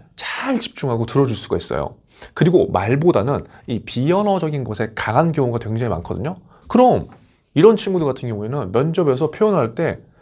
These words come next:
같은 영업력을 강조하더라도 이런 점들을 강조해줘야 돼요. 제가 한번 해볼게요. 어, 저는 사실 굉장히, 어, 내향적으로 보인다는 이야기를 많이 듣습니다. 실제 내향적인 것도 맞고요.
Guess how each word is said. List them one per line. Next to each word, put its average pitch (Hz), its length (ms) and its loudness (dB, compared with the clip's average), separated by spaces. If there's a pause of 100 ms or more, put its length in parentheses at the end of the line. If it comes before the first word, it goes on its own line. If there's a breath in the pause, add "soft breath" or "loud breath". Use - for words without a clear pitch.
(120 soft breath)
같은 143 640 0
영업력을 147 540 4
강조하더라도 117 840 -4 (100)
이런 190 300 6
점들을 131 320 -2
강조해줘야 139 680 2
돼요. 80 340 -2
제가 156 120 4
한번 120 180 4
해볼게요. 131 540 2 (320 loud breath)
어, 92 60 4
저는 117 320 2
사실 117 360 0
굉장히, 117 720 0 (140)
어, 95 200 -2
내향적으로 120 600 4
보인다는 107 600 -2
이야기를 101 380 0
많이 90 220 -2
듣습니다. 95 640 -4
실제 170 380 2
내향적인 117 520 2
것도 101 240 -4
맞고요. 87 560 -6